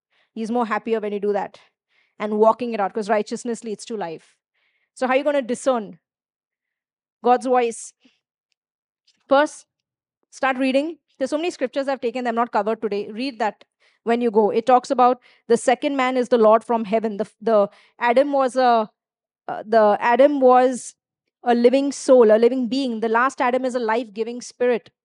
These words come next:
So if you don't know the new man only,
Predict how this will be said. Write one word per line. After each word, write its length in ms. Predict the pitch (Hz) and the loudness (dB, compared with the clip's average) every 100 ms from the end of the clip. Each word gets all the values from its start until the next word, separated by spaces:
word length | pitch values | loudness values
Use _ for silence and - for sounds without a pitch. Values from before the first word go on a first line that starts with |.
| _ _ _ _ _ _ | _ _ _ _ _ _
So 180 | - 285 | -4 -2
if 140 | 294 | 0
you 100 | 302 | -4
don't 340 | 220 285 359 381 | 2 2 2 0
know 160 | 339 | -2
the 140 | 311 311 | 0 -2
new 360 | 277 277 294 | -2 -4 -4
man 340 | 294 262 254 254 | -4 -6 -6 -6
only, 600 | 226 196 190 196 302 | -8 -10 -12 -12 -12